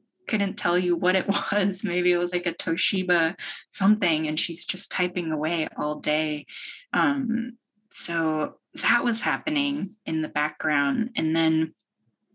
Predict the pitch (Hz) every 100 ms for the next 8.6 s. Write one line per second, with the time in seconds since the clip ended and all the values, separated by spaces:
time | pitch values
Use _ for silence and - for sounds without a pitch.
0 | _ - 190 190 - - 233 285 233 175
1 | 214 226 - 190 175 170 160 156 151 156
2 | - 170 170 170 170 170 - _ - -
3 | 185 170 165 165 - 170 175 185 180 180
4 | 170 165 165 - 190 - 175 156 151 151
5 | 151 - - - _ - 156 139 135 -
6 | - - 156 - - 175 175 175 160 156
7 | - - 160 160 165 156 - 156 160 180
8 | - - 107 95 190